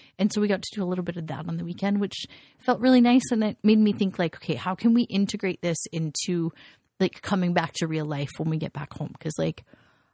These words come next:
I don't, I don't think that you can blame the kids for sucking all the fun out of things, but, like, we ought to find ways to have fun. Like, we have, you and I have to find ways to, you know, have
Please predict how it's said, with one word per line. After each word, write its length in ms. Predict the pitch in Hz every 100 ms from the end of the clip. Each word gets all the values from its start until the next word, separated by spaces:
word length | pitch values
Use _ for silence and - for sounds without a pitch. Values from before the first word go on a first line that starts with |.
| _ _ _ _ _ _ -
I 80 |
don't, 120 | 208 196
I 60 | 196
don't 200 | 196 170
think 160 | 190
that 120 | -
you 100 | 175
can 220 | 175 170 165
blame 440 | 185 180 180 180
the 80 | 165
kids 300 | - 170 165 -
for 80 | 165
sucking 420 | - 165 - 165
all 120 | 160 160
the 100 | - -
fun 320 | 156 160 -
out 160 | 165 165
of 60 | - -
things, 280 | 139 - -
but, 120 | -
like, 320 | 160 - - _
we 120 | 214
ought 60 | 202
to 80 | 185
find 260 | 190 175
ways 180 | 160 156 -
to 100 | 147
have 140 | 143 -
fun. 260 | - - - _ _ _ _ -
Like, 160 | 196 -
we 160 | 220
have, 220 | 196 190 - -
you 220 | 202 226
and 80 | 220
I 140 | 180 185
have 220 | 180 175
to 60 | -
find 240 | 180 175 165
ways 360 | 143 156 160 - - _ _ _ - -
to, 500 | 180 160 151 143 170 _ _ _ _ _ _ _ _ _ _ _ -
you 80 |
know, 180 | 151 185 - -
have 380 | - 180 170